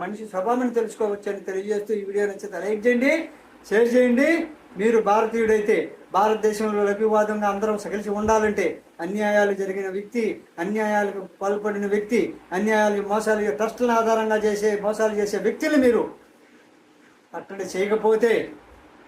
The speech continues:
ఇతర మతాలను ఉపయోగించి భౌతిక దాడి హిందువులను కొట్టించే వాళ్ళని, వెతుకు ఇతర మతాలను ఉపయోగించి హిందువులను చంపించే వాళ్ళు హిందూ ట్రస్టుల్లోనే చేరున్నారు, హిందూ ట్రస్టుల్లోనే మెలుగుతున్నారు, హిందూ ట్రస్టులతో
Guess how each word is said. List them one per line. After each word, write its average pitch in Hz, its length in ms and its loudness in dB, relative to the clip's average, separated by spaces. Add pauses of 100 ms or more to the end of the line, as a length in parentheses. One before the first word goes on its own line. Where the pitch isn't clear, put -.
(1120)
ఇతర 190 220 -6
మతాలను 190 540 -2
ఉపయోగించి 185 440 -6 (120)
భౌతిక 185 340 -6
దాడి 190 160 0
హిందువులను 190 400 -6
కొట్టించే 185 460 -6
వాళ్ళని, 190 300 0 (480)
వెతుకు 185 220 -2 (140)
ఇతర 196 160 -4 (100)
మతాలను 196 280 -4
ఉపయోగించి 185 260 -8
హిందువులను 190 320 -6
చంపించే 185 340 -4 (100)
వాళ్ళు 202 240 4 (300)
హిందూ 180 260 -4
ట్రస్టుల్లోనే 190 560 -4
చేరున్నారు, 226 540 2 (240)
హిందూ 202 300 0
ట్రస్టుల్లోనే 196 580 -2
మెలుగుతున్నారు, 233 540 2 (260)
హిందూ 208 260 -2
ట్రస్టులతో 202 380 -4